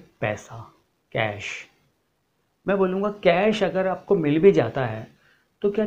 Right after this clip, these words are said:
cash से आपकी सारी ज़रूरतें पूरी हो जाएंगी? क्या हम cash को दो हज़ार रुपये के नोट को खा सकते हैं, हमारा पेट भर जाएगा?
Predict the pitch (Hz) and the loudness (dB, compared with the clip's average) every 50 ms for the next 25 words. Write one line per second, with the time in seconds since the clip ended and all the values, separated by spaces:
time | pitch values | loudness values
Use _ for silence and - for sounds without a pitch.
0 | 214 214 - 160 139 160 185 180 - - - 196 190 180 - - 208 202 190 160 | -4 0 0 0 0 0 -4 -6 -6 -4 -2 -2 -2 -2 -4 -4 -4 -4 -4 -4
1 | 160 175 185 180 170 165 160 165 175 170 190 185 185 175 165 165 185 147 151 156 | -4 -2 -2 0 0 0 0 0 -2 -2 -4 -4 -2 -2 -2 -2 0 0 -2 0
2 | 180 208 202 190 151 131 123 110 - _ _ _ _ _ _ _ _ _ _ _ | 0 -2 -4 -4 -6 -8 -8 -10 -12 _ _ _ _ _ _ _ _ _ _ _
3 | _ _ _ _ _ _ _ _ - 185 180 185 185 190 196 196 190 196 - 165 | _ _ _ _ _ _ _ _ 2 4 4 4 4 2 0 -2 -2 0 0 0
4 | 147 156 170 170 - - - - 185 180 143 160 170 175 170 170 175 170 165 156 | 2 2 0 -2 -4 -8 -8 -6 -4 -2 0 4 4 4 6 4 4 2 0 -2
5 | 165 165 165 175 170 160 156 156 156 - - 180 175 - 147 147 143 - 208 214 | -2 -2 -2 0 0 0 -2 -2 -4 -2 -2 -2 -2 -2 -6 -6 -4 -4 -6 -6
6 | - - 151 127 113 110 - _ _ _ _ - - 151 151 160 - 151 160 156 | -6 -8 -8 -8 -8 -14 -20 _ _ _ _ -10 -8 -6 -6 -4 -2 -2 -2 -2
7 | 147 143 160 180 185 202 165 131 120 110 110 110 | -2 -2 -2 0 0 0 0 0 -6 -8 -12 -16